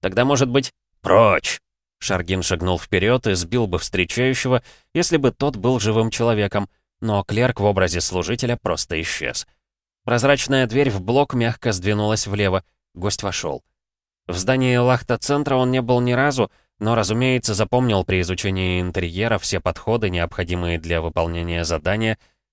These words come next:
офисы, коридоры и закоулки, поэтому сразу двинулся к последней комнате всей анфилады. Это и был кабинет Перуменко. Дверь на сей раз матовая скользнула в притолоку.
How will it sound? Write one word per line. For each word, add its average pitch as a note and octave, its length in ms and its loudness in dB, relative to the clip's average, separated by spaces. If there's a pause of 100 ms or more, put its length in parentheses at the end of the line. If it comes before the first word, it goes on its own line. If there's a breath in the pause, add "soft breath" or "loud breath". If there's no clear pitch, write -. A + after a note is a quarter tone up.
(120)
офисы, A#2+ 460 -2
коридоры G2 560 2
и F#2+ 260 -4
закоулки, F2 760 0 (280)
поэтому C3+ 400 4
сразу B2+ 360 2
двинулся B2 460 2
к - 100 -10
последней F#2+ 520 0
комнате A2 420 0
всей F2 320 -2
анфилады. F2 760 0 (340)
Это A#2 180 -2
и G2 100 0
был G#2+ 220 0
кабинет F2 520 -2
Перуменко. F2 680 -2 (520)
Дверь C3 300 0
на D#3+ 120 4
сей C#3+ 260 2
раз A2+ 260 2
матовая C3+ 480 2
скользнула F#2+ 540 0
в - 100 -8
притолоку. F2+ 600 0